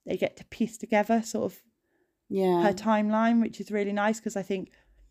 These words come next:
Speaker 1: we spent a lot of time talking about Sian because there's so much information.
Speaker 2: Yeah.
Speaker 1: But actually, there's actually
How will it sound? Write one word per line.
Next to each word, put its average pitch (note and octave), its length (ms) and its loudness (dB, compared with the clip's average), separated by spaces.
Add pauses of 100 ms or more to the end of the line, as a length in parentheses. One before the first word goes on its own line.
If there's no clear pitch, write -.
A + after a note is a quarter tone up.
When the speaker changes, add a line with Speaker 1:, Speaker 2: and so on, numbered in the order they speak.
(240)
Speaker 1:
we G3 80 -4
spent - 260 2
a A#3+ 40 0
lot G#3 120 4
of - 80 -6
time G3 220 -4
talking G3 280 -6
about F3+ 200 -2
Sian E3+ 460 0
because D#3+ 180 -8
there's F3+ 160 -8
so F#3+ 180 -2
much - 180 -6
information. F3 640 -4
Speaker 2:
Yeah. F#3+ 300 0
Speaker 1:
But G3+ 140 6
actually, - 220 -2
there's F3+ 200 0
actually - 220 -6